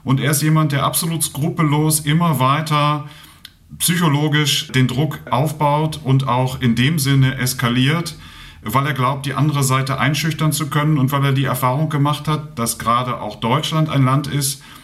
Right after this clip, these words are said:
wo man oft auf diesen psychologischen Druck hereinfällt und eben zurückzieht. Und diese Dinge wird er weiter probieren und wir müssen damit rechnen, dass er sich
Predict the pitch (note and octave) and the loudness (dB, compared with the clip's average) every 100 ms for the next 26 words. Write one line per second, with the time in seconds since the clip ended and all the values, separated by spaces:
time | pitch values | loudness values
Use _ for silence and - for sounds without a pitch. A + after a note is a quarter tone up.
0 | - - B2+ C3 B2+ D3+ - C3 C3+ C#3 | -14 -2 2 2 0 -4 -4 -4 0 2
1 | C3+ C#3 C#3 C#3+ C3+ C3+ C3 A#2 C#3 C3 | 2 2 0 0 2 2 0 0 0 0
2 | A2+ B2 D#3+ D#3 D3+ D#3 B2+ A#2+ B2+ C#3 | 2 0 0 0 0 0 -2 -2 0 2
3 | C3+ D3+ G#3 - C3+ C3 C#3 - - - | 2 0 -2 -2 0 0 -2 -10 -20 -20
4 | - B2 C#3+ C#3 - B2 C#3+ E3 E3 C3+ | -10 -2 0 0 -4 -2 0 0 0 2
5 | D#3+ D#3+ D3 D#3 D3 B2+ C3 D3 D3 - | 2 2 0 -2 -2 0 0 -2 -6 -4
6 | C#3 B2 B2 C#3 E3 E3 B2 C3+ C3+ C3+ | -4 0 2 2 2 0 0 0 2 2
7 | C3+ D3+ C#3 C#3 C3+ B2 C3 D3 C#3+ C3 | 2 2 2 2 0 -2 -2 0 0 0
8 | C3 C3+ B2+ C3+ C3+ - | 0 0 2 2 0 -4